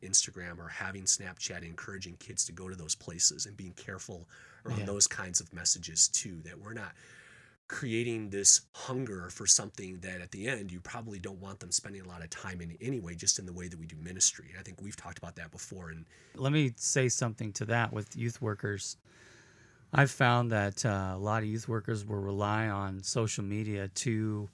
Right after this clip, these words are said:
Speaker 2: connect, to communicate. And let me just say that that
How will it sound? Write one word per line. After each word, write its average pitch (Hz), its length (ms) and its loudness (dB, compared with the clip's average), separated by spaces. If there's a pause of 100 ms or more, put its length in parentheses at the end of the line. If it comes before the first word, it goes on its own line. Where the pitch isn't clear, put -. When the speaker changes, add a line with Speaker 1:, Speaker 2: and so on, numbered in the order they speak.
(420)
Speaker 2:
connect, 117 580 6
to 120 120 -2
communicate. 113 880 2
And 104 440 0
let 120 160 2
me 180 80 2
just 143 280 4
say 120 240 4
that 107 260 -2
that 117 400 4